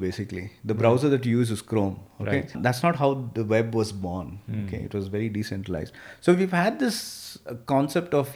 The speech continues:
Speaker 1: like, the shift that's happening now, where you have these behemoths that are controlling the technology space,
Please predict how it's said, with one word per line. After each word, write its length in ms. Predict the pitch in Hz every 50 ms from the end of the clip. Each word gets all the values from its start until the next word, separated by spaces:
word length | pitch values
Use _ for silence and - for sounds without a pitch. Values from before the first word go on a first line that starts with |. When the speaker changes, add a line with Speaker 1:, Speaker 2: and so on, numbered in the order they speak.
| 120 110
Speaker 1:
like, 100 | 107 113
the 80 | 117
shift 420 | 117 - - - - 156 156 - -
that's 200 | 131 120 120 -
happening 420 | - 101 98 - 127 131 131 135 139 -
now, 360 | 117 110 110 113 123 127 - - - - - - _ -
where 500 | 107 113 117 117 117 117 113 113 113 - - - -
you 120 | 120 120
have 120 | 123 127 135
these 300 | 135 117 107 110 - - - - 113 113
behemoths 480 | 107 107 117 127 131 131 127 120 - -
that 120 | 117 107
are 80 | 101 98
controlling 760 | - - 101 101 - - 113 110 107 113 113 113 - - - 107
the 80 | 113 107
technology 540 | - 101 98 - 104 98 98 107 104 110 110
space, 540 | 110 - - - - - 107 101 - -